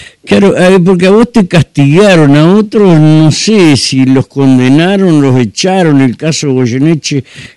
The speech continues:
es distinto, diferente al tuyo, porque Goyeneche mintió, falso, su señoría,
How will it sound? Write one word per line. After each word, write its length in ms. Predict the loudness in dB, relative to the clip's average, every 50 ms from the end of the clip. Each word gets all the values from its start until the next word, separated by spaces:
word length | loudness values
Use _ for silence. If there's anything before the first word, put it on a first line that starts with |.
| -8
es 160 | -4 -2 -2
distinto, 720 | 0 -2 -4 -6 _ -6 -2 0 2 2 0 0 0 0 0
diferente 800 | 0 0 -2 -4 -6 -4 -2 0 0 2 2 0 0 -2 -2 -2
al 200 | -2 -2 -4 -6
tuyo, 500 | -4 -2 0 2 2 0 0 -2 -6 -8 -6
porque 280 | -8 -10 -8 -6 -4
Goyeneche 720 | -2 -2 -2 -2 0 0 0 0 0 -2 -2 -2 -2 0 0
mintió, 880 | 2 2 2 2 0 0 -2 -4 -4 -2 0 2 2 2 2 0 -2 -4 -12 -20 -20 _
falso, 560 | _ -8 -4 -2 0 0 0 -2 -2 -6 -6
su 220 | -6 -4 -4 -4 -4
señoría, 800 | -4 -2 -2 0 0 0 0 0 0 0 0 0 0 -2 -4